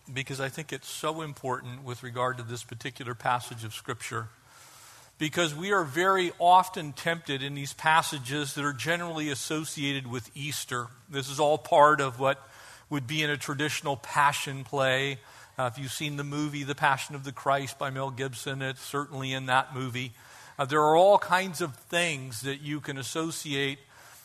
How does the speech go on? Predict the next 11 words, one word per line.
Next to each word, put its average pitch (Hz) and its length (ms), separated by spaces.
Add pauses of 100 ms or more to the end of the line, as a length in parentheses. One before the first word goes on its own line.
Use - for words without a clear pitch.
(100)
with 151 380
these 151 340
particular 151 840
verses, 131 840
and 143 160
very 185 300
often 180 540
it 160 100
comes 208 300
across 196 580
as, 123 300